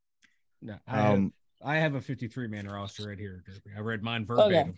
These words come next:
Speaker 2: Well, you
Speaker 1: Yeah,
Speaker 2: were
Speaker 1: yeah.
Speaker 2: fifty-three, and I'm at fifty-two. It's supposed to be fifty-four because they added the position for the quarterback. Mike, is there anybody on
Speaker 1: Oh.
Speaker 2: this team <laughs> that you would,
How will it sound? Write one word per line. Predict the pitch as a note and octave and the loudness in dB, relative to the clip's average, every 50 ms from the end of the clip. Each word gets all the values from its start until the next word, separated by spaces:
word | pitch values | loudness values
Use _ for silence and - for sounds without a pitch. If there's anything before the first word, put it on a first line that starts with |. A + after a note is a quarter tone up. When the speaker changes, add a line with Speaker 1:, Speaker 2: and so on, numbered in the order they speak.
| - _ _ | -14 _ _
Speaker 2:
Well, | B2+ B2 B2+ | 4 6 8
you | C3+ D3 | 8 8
Speaker 1:
Yeah, | E3+ | 8
Speaker 2:
were | F#3+ F#3 E3 | 8 8 8
Speaker 1:
yeah. | D3+ | 6
Speaker 2:
fifty-three, | - D#3+ C#3+ - B2+ A2 - F#2+ F#2+ F2+ E2+ E2 | 4 2 2 2 0 0 2 2 4 4 4 4
and | E2 E2+ E2+ G2+ | 4 4 4 4
I'm | A#2 C3+ | 4 4
at | C#3+ C3+ | 2 0
fifty-two. | - C3+ B2 - A2+ - - G#2+ G#2 | -2 -4 -4 -4 -2 2 4 6 6
It's | G2+ - | 6 4
supposed | - - C3 C3+ C#3+ C#3 | 4 4 6 6 6 6
to | - | 4
be | B2+ A#2+ A#2+ G#2+ | 4 4 4 4
fifty-four | - G2+ A#2+ A#2 G#2 - F#2+ - - A#2 B2 B2 | 2 0 0 0 2 0 0 0 2 4 4 6
because | A2+ G#2+ G2+ - - G2 F#2 E2+ | 6 4 4 4 6 6 6 6
they | E2 F2 E2+ - | 6 4 4 4
added | - E2+ G2+ G#2+ G#2 F#2 | 4 4 4 4 4 2
the | F#2+ | 0
position | - G2 F#2 F#2+ F#2+ - F#2+ | -2 -2 -2 -2 -2 -2 -2
for | F2 - | -4 -4
the | - - | -6 -6
quarterback. | - - A#2 A#2+ A#2 A2 A2 A2 G#2+ F#2 | -2 2 4 4 6 6 6 6 6 6
Mike, | F#2+ G#2+ A2+ A2 G#2+ - | 6 6 6 4 4 2
is | F#2+ G2+ | 0 0
there | B2+ - | 2 2
anybody | - D#3+ E3 E3+ D#3 D3+ | 2 2 2 4 4 6
on | C#3+ | 6
Speaker 1:
Oh. | C#3 | 4
Speaker 2:
this | B2 - | 4 2
team | - D3 C#3 C3+ C3 A#2+ - - | 4 4 6 6 6 4 2 0
<laughs> | - - | -2 2
that | - C#3+ B2+ G#2+ - - | 4 4 4 4 4 4
you | B2+ B2+ B2+ B2+ C3 B2+ - - - - - - - _ _ _ _ _ _ _ _ _ | 6 8 8 8 8 6 2 -4 -20 -20 -20 -20 -20 _ _ _ _ _ _ _ _ _
would, | - A2 A2+ A#2 B2 B2+ A#2+ A#2+ G#2+ | -8 -4 0 4 6 8 8 6 4